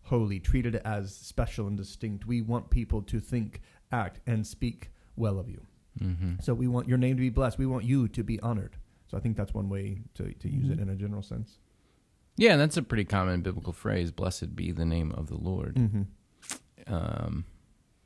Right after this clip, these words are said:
Speaker 2: in fact, a song just came to mind. <laughs>
Speaker 3: Yes.
Speaker 2: So
Speaker 3: But,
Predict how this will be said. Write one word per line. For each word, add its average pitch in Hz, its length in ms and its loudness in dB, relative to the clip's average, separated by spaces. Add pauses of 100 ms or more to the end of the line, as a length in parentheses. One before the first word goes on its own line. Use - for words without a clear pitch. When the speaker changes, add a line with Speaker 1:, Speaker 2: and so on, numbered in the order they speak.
(160)
Speaker 2:
in - 80 -20
fact, 82 240 -2
a 95 40 -2
song 95 260 0
just 85 160 -8
came 90 180 -2
to 87 60 -2
mind. 90 360 -2
<laughs> - 60 -2
Speaker 3:
Yes. 151 280 8 (500)
Speaker 2:
So 156 200 2 (360)
Speaker 3:
But, 190 220 6